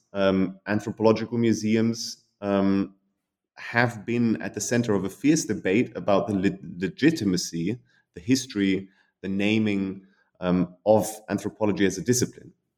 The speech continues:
And with that, um, go hand in hand quite a lot of other challenge, challenges, um, to anthropology, um, that we felt had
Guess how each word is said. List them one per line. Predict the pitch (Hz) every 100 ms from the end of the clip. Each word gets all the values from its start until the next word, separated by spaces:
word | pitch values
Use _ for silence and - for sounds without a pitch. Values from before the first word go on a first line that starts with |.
| _
And | 90 90
with | 117 127 120
that, | 107 107 - - _ _ _ -
um, | 95 90 87 - -
go | 101 104 101 95 90 - _ _ _ _ - -
hand | 110 107
in | 98
hand | 107 101 95
quite | - 113 110
a | 101
lot | 101
of | 104 - -
other | 107 104 95 90 - _ _ _
challenge, | - 107 101 98 92 - _
challenges, | - 110 113 92 - 92 - -
um, | 90 82 82
to | - 92
anthropology, | 82 - - - 85 80 90 104 -
um, | 92 87 85 85 82 _ _ _ _
that | 95
we | 90 98 120
felt | 120 113 110 - - _ _ _ _ _ _
had | - - 120 120 113